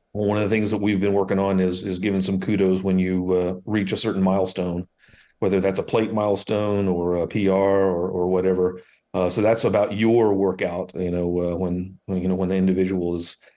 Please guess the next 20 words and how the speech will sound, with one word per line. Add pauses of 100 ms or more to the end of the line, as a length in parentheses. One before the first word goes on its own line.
(220)
has
been
on
the
program
for
X
months
or
X
years
or
whatever.
So, (100)
uh,
and
then
looking
back
at